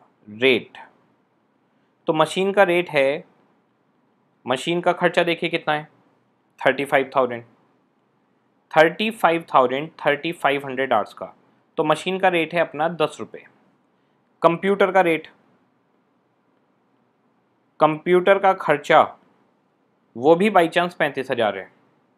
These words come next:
थर्टी फ़ाइव थाउजेंड, और कंप्यूटर कितनी देर चला, दो हज़ार घंटे, तो कंप्यूटर का रेट हुआ सेवनटीन पॉइंट फ़ाइव। यानी मशीन चलाओगे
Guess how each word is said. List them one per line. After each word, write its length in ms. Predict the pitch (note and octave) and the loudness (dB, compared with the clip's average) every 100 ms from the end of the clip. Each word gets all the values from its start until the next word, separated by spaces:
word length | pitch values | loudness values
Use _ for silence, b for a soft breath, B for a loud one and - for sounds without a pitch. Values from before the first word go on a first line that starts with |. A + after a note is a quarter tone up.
| _ _ _ _ _ - | _ _ _ _ _ 0
थर्टी 260 | C3+ C3+ | 0 0
फ़ाइव 240 | C3+ C#3 C3 | -2 -2 0
थाउजेंड, 300 | C3+ B2+ B2+ B2 _ _ _ _ _ _ _ _ _ _ _ _ _ _ _ _ _ - | -2 -2 -4 -14 _ _ _ _ _ _ _ _ _ _ _ _ _ _ _ _ _ -6
और 140 | C#3 - | -2 0
कंप्यूटर 400 | D#3+ F3+ F#3 F#3+ | 0 0 0 0
कितनी 240 | F#3+ F#3+ | -2 -4
देर 180 | F#3 F3+ | -2 0
चला, 220 | F#3 F#3 | 0 0
दो 200 | E3+ C#3 | 0 -2
हज़ार 240 | C3 C3 | 2 0
घंटे, 320 | B2+ B2+ A#2+ B2 _ _ _ _ - | -2 -8 -10 -12 _ _ _ _ -12
तो 60 | |
कंप्यूटर 480 | C#3+ D#3+ E3 F#3+ G3 | -2 -2 -2 0 0
का 80 | F#3+ | 0
रेट 240 | E3+ D#3 | -2 -2
हुआ 120 | D#3 F3+ | -2 -2
सेवनटीन 600 | - D3 D3 C#3+ D#3 F3+ - | 0 -2 -4 -8 -8 -8 -6
पॉइंट 280 | C3 C#3+ E3 - - - | -6 -6 -12 -20 -20 -12
फ़ाइव। 200 | - G#2+ - _ _ _ _ _ _ _ _ _ _ _ _ _ - | -6 -6 -6 _ _ _ _ _ _ _ _ _ _ _ _ _ 2
यानी 240 | D#3+ G3 | 4 4
मशीन 400 | G3 F3 - G3 | 0 -2 -4 -6
चलाओगे 720 | G3+ F#3 D#3 D3+ C3+ C3+ D#3 | -2 2 4 2 2 0 -2